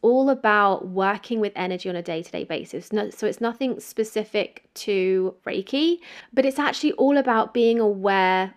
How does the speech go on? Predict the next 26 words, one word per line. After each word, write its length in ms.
of 280
things 300
in 80
your 140
day-to-day 460
life, 640
things 320
like 260
the 120
words 380
that 60
you're 100
saying 260
to 100
yourself, 480
or 240
the 100
space 400
that 160
you're 200
in, 220
or 60
your 180
environment, 680
or 120
people, 680